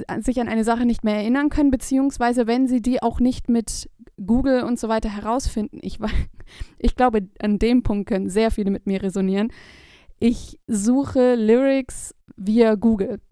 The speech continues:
Wenn ich einen Song im Radio höre, der mir gefällt, gebe ich dem ein paar, gebe ich Google ein paar Teile aus den Lyrics, die ich gehört habe.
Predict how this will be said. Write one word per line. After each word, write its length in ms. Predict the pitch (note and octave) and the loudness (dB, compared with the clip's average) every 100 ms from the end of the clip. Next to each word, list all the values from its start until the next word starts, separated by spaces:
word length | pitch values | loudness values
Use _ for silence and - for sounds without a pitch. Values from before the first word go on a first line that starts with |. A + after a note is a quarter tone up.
| - - | -20 -14
Wenn 300 | G#3 G#3+ A3 | -2 0 0
ich 220 | A#3 - | -2 -4
einen 280 | - G#3 G#3+ | -4 -2 -2
Song 260 | G#3+ A#3 A#3 | -2 -2 0
im 100 | G#3+ | -2
Radio 320 | G#3+ A3 A3+ | 0 0 2
höre, 240 | A3 A3 | 2 2
der 140 | G#3 G#3 | 0 -2
mir 100 | G3+ | -2
gefällt, 400 | G3 B3 C#4 C4+ | -2 -2 -2 -2
gebe 140 | G#3 | -2
ich 80 | G#3+ | -2
dem 140 | G#3 | -2
ein 40 | G#3 | 0
paar, 400 | G#3 G3+ G#3 - - A3 | 0 -2 -6 -8 -16 -4
gebe 140 | G#3+ | -4
ich 80 | G#3 | 0
Google 260 | A#3 A3+ | 0 2
ein 120 | G#3 G3+ | 2 0
paar 380 | G3+ G3 F#3+ - | -2 -4 -8 -8
Teile 320 | G#3+ A3 G#3+ | -8 -4 -4
aus 160 | G#3+ - | -6 -6
den 140 | G3+ | -2
Lyrics, 380 | G#3 C4+ C#4+ - | 0 0 0 -6
die 80 | C4 | -6
ich 140 | B3 | -4
gehört 340 | A#3+ A#3+ A#3+ | -4 -2 -4
habe. 380 | B3 A3+ A3 A3+ | -4 -2 -2 -4